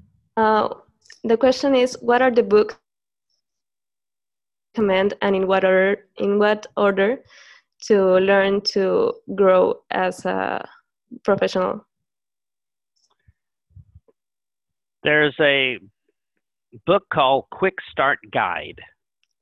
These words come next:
Speaker 1: Hay un libro llamado La Guía Rápida de Inicio, Quick Start Guide.
Speaker 2: It will take a new distributor one and a half hours to read it.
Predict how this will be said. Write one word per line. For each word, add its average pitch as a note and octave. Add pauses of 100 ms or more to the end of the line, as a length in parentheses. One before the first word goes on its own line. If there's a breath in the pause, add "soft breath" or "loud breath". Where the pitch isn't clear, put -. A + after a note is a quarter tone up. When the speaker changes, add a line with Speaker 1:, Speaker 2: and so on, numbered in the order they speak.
Speaker 1:
Hay A#3
un B3
libro A#3
llamado G3+
La G3+
Guía G#3+
Rápida G#3
de G3+
Inicio, F#3 (120)
Quick G#3+
Start -
Guide. - (840)
Speaker 2:
It C#3
will C3+
take D3
a B2+
new C#3+
distributor B2+ (580)
one C3+
and B2
a G#2+
half B2
hours A#2
to C3+
read F#2
it. C3